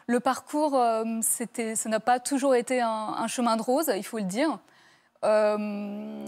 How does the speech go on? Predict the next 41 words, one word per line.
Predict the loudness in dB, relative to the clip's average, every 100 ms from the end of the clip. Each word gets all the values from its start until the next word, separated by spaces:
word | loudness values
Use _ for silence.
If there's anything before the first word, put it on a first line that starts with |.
| -10
je | -4
me | -2
suis | -2 0
beaucoup | 0 2 4
battue. | 4 0 -2 0 0 -4 _ _ _ _ _ _ _ _ _ _
Euh, | 2 4 2
j'avais | 0 0 2 0
vraiment | 0 2 4 4
la | 4
niaque | 2 2 0 -4
de, | -4 -2
d'y | 0 0
arriver. | 2 0 4 2 2 -6 -18 -20 -20 _ 0
Euh, | 4 6
mais | 4 2
depuis | 0 -2 0 2 4 2 -2 -6
ce, | -6 -6 -10 -14 -14 -4
voilà, | 0 2
cet | 2 -2 -4
échec | -2 -2 -2
que |
j'avais | 0 0
connu | 0 0 0
en | 0
entreprise, | 0 -2 -4 -2 4 4 4
alors | 2 0
que | -2
j'avais | -2 -2
tout | -2 0 0
pour, | 0 -2 0
euh, | -4 -10 -20 _
pour | -6 -2
bien | 2 2
réussir, | 2 0 0 2 4 6 4 2
euh, | 0 -2 -8 -20
je | -4
fais | -2
des | 0 2 0
études | 0 0 0
où | 0
j'avais | 2 0